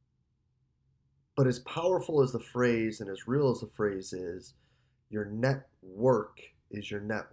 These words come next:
worth, what you provide is even more important. And the person that needs to provide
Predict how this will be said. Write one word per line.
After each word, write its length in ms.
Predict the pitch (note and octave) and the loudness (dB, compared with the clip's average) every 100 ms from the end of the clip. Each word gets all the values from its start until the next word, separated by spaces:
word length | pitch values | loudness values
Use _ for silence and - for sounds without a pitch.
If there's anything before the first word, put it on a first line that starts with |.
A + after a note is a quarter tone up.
| - | -6
worth, 460 | B2+ D3 - - - _ _ _ _ _ _ _ _ _ _ _ | 0 2 0 -6 -20 _ _ _ _ _ _ _ _ _ _ _
what 260 | A#2 F3+ - | 10 10 8
you 140 | C3+ D3+ | -2 -4
provide 680 | - C3+ G#2+ - B2+ C3 - - _ _ _ _ _ _ _ _ _ _ _ _ - | 0 0 0 2 2 2 0 -14 _ _ _ _ _ _ _ _ _ _ _ _ -8
is 200 | A2+ G#2+ | -6 -4
even 200 | G#2 G#2+ | -6 -4
more 280 | A2 D#3 G#2 | 0 0 0
important. 380 | - E2 - _ _ _ _ _ _ _ _ _ _ _ _ _ _ _ _ _ _ | -4 -14 -14 _ _ _ _ _ _ _ _ _ _ _ _ _ _ _ _ _ _
And 140 | B2+ A2+ | -4 -4
the 60 | |
person 480 | G#2+ - F#3+ G3 G3 | -4 2 2 4 2
that 140 | D#3+ | 2
needs 220 | B2 B2 - | 2 -2 -4
to 100 | - | -6
provide 640 | G#2+ G#2 A#2+ C3 G2+ D#2+ | -4 -2 -2 -2 -4 -12